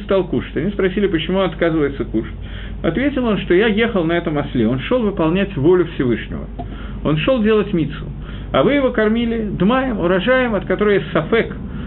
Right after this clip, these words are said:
отделены десятина или не отделена десятина. Идя делать мицву, этот осел не мог есть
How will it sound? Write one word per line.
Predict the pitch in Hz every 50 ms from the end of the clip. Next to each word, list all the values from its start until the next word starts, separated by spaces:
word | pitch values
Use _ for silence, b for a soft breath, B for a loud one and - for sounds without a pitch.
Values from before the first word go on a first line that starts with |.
| B B -
отделены | 135 131 131 156 160 165 175 190 214 254
десятина | 233 220 202 180 175 165 - - 190 185 185
или | 180 185 190
не | 196 196 202 190
отделена | 170 - 113 110 107 107 101 98
десятина. | 92 - - - - - 104 95 90 87 -
Идя | 135 135 139 233 262 233
делать | 190 202 202 208 208 208 -
мицву, | 294 294 - - - 165
этот | 160 180 202 202 -
осел | 208 208 - - 554
не | 269 269 269
мог | 320 311 - -
есть | 339 311 - -